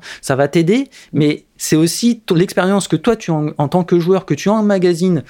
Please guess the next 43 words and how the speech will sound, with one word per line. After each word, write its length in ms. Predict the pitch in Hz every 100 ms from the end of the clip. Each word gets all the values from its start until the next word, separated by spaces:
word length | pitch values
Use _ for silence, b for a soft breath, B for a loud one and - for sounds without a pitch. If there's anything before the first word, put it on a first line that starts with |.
| B B -
euh, 120 | 127 127
en 120 | 139
refaisant 480 | 151 165 170 175 165
tes 160 | 135
runs, 200 | 143 247
qui 180 | 233 151
fait 160 | - 165
que 100 | 123
t'abordes 400 | 135 123 127 -
plus 160 | 160
facilement 460 | 170 156 156 151 160
les 100 | 131
combats 320 | 143 135 226
parce 200 | 151 127
que 80 | 156
tu 140 | -
connais 240 | 135 135 127
mieux 160 | 143
tes 200 | 160 139
ennemis, 380 | 127 120 190 220 -
et 80 |
cetera. 380 | - - 147 214 B B B
Donc 120 | 139
en 60 | 170
fait, 180 | - 165
il 40 |
y 20 |
a 40 | 139
un, 40 | 139 139 139
une 180 | 143 151
imbrication 600 | 202 190 202 185 - 208
des 140 | 147 127
deux 440 | 135 202 196 170
plaisirs. 400 | - 160 165 277 B B B
Je 60 | -
pense 160 | 214
que 80 | 214
c'est 140 | 165 175
pas 120 | 233
aussi 280 | 220 - 196
grand, 320 | 160 202 190
effectivement, 460 | 131 127 139 151 165
qu'un, 600 | 131 123 120 113 113